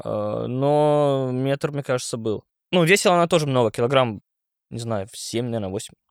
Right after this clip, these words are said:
Вот, и они приносят ее, значит, на трибуны, и им не разрешают просто даже зайти на сектор с ней. Ма-, ну, мало того, что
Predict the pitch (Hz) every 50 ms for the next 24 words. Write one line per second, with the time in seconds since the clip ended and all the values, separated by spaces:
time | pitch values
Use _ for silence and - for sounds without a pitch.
0 | _ _ _ _ _ 170 180 214 214 185 175 - - 208 214 226 233 233 240 208
1 | 240 208 202 220 214 - - - 190 175 180 175 175 175 - - 175 165 - 190
2 | 185 196 240 330 339 359 359 320 - _ _ _ _ _ _ _ _ 208 202 233
3 | 262 277 262 226 233 247 233 226 214 202 175 180 175 - - 214 220 220 - -
4 | 185 202 208 - - 185 160 165 175 190 180 175 170 143 160 160 160 - - 170
5 | 170 165 - 202 180 - - 147 139 - - 143 131 117 110 - - 156 156 165
6 | 220 214 180 95 - - _ _ _ _ _ _ _ _ _ _ _ _ _ -
7 | 175 170 165 170 - 151 156 160 - - 135 120 123 120